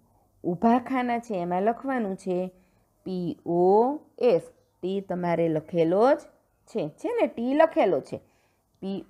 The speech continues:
ઓ એસ ટી એમ એન એટલે કે ટપાલીનો જે સ્પેલિંગ થતો હોય એ તમારે લખવાનો છે. પછી બીજા નંબરનું જે ચિત્ર છે, જુઓ, એમાં શું છે? તો કે હજામ એટલે કે બાર્બરનું ચિત્ર છે.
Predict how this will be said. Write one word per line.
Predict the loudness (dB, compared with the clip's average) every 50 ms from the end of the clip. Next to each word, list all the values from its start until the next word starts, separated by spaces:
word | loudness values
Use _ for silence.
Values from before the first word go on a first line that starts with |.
| -6
ઓ | -4 -2 -2 -4 -4 -6 -6
એસ | -4 -4 -4 -4 -8 _ _ -10
ટી | -8 -6 -4 -4 -2 -2 -2 -4 -4 -6
એમ | -4 -4 -2 -2 -2
એન | 0 0 0 0
એટલે | -2 -2 -4 -4
કે | -6 -6
ટપાલીનો | -4 -4 -6 -2 2 2 2 2 0 -2 -4 -4
જે | -4 -6
સ્પેલિંગ | -8 -6 -4 -2 -2 0 -2 -2 -2
થતો | 2 0 2 4 4 4 4
હોય | 4 2 -2 -4 -6 -12 _ _ _ _ _ _ _ _
એ | -4 -4 -4
તમારે | -2 -4 -6 -4 -4 -2 -2 -2 0
લખવાનો | -2 -4 -4 -6 -6 -4 -2 0 0 2 2 4 2 2 0 -2 -10 _ _ _ _ _ _ _ _ _ _ _ _ _ _ -8
છે. | -2 -2 -2 -2 -2 -8 _ _ _ -20 _ _ _ -4
પછી | -4 -2 -2 -4
બીજા | -2 0 -2 0 2 2 2
નંબરનું | 2 2 0 2 0 0 0 0 -2
જે | 0 0 -2
ચિત્ર | -2 -2 -8 -2 2 2 2 2
છે, | 2 0 0 0 0 -2 -8 _ _ _ _ _ -6
જુઓ, | -4 0 0 0 -2 -4 _ _ _ _ _ -10
એમાં | -6 -4 0 0 -2
શું | -2 -2 -4 -4 -4
છે? | 0 0 2 2 0 -2 -6 _ _ _ _ _ -10
તો | -10 -10
કે | -4 -2 -2 0
હજામ | 0 -2 -2 -2 -2 -2 0 0 0 0 0
એટલે | -2 -4 -4 -6 -2
કે | 0 0 2
બાર્બરનું | 4 4 4 4 4 4 2 2 2 2 0 -4 -6
ચિત્ર | -6 -10 -12 -8 -4 -4 -4 -4
છે. | -2 -2 -2 -2